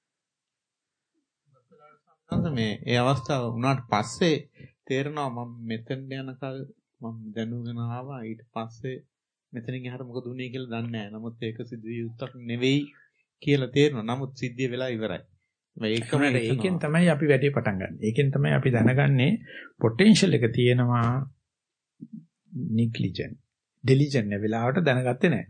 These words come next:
Speaker 2: හැබැයි වෙලාවට දැනගන්න නම් main thing is not to worry. සාරිපුත්තු සාංශය සඳහන් කරනවා "පමාදේන කම්පතිති සති බලං."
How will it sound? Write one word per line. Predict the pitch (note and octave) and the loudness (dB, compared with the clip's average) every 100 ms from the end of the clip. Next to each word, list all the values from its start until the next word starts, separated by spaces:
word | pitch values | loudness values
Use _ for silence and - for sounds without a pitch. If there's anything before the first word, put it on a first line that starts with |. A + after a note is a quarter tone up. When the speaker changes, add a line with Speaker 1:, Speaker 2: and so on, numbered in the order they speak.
| - - - - | -16 -20 -20 -20
Speaker 2:
හැබැයි | _ D3+ C#3 | _ 2 4
වෙලාවට | B2 D#3 F#3+ G#3+ | 6 6 6 6
දැනගන්න | C#3+ A#2 C#3 F#3 C#4+ C#4 | 4 4 6 6 4 2
නම් | A#2 G2 A#3+ - _ _ _ _ _ - | 0 0 0 -2 _ _ _ _ _ -2
main | A#2 A#2+ C3+ F3+ D4+ | 2 4 8 8 8
thing | E4 A#3 | 4 4
is | A3 A3+ | 4 2
not | A3+ C#3+ | -2 -2
to | - | -2
worry. | - - - - _ _ _ _ _ - | -4 -6 -14 -20 _ _ _ _ _ -8
සාරිපුත්තු | - A2+ C3 C#3 D3 | -2 0 0 -2 0
සාංශය | C#3 C#3 C#3+ | 2 2 0
සඳහන් | C#3 A#2 A2+ C#3 | 0 0 2 2
කරනවා | D#3+ G#3+ B2 F2+ G#3 - - - - - - | 4 6 6 2 -4 -8 -18 -20 -18 -16 -14
"පමාදේන | - A2 B2+ C#3 D3 F3+ F#3+ F#3 | -2 2 4 4 6 6 6 4
කම්පතිති | F3+ F3 F3 D#3+ D3 G#3 | 2 2 0 0 2 2
සති | F3 C#3 B2+ | 2 2 2
බලං." | - D2+ - | 0 -2 -8